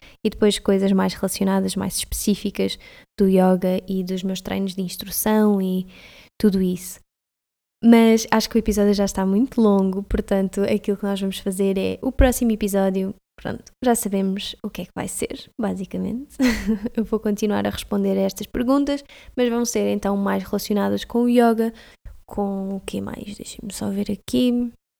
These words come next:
Mu-, qual a, mu-, mudanças que eu senti com o yoga, o que é que é preciso para ser um bom professor de yoga. Vou falar sobre o curso de instrutora. Pronto,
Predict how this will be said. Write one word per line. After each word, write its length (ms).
Mu-, 260
qual 240
a, 100
mu-, 240
mudanças 520
que 100
eu 40
senti 340
com 140
o 80
yoga, 600
o 60
que 100
é 40
que 80
é 20
preciso 420
para 140
ser 280
um 80
bom 140
professor 380
de 120
yoga. 640
Vou 140
falar 220
sobre 240
o 40
curso 360
de 80
instrutora. 960
Pronto, 420